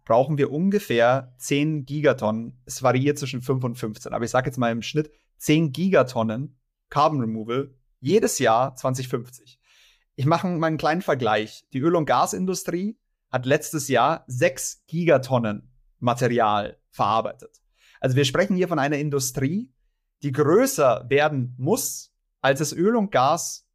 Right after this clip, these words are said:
heute ist. Das ist fast unvorstellbar, was, worüber wir hier reden.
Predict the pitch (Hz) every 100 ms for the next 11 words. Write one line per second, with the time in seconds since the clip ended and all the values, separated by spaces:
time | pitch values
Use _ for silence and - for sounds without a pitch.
0 | _ - 175 180 170 143 135 - - _
1 | _ _ _ _ _ - 127 143 185 202
2 | 214 220 180 - 208 202 117 - _ _
3 | 120 123 127 127 127 131 127 123 120 120
4 | 113 131 127 -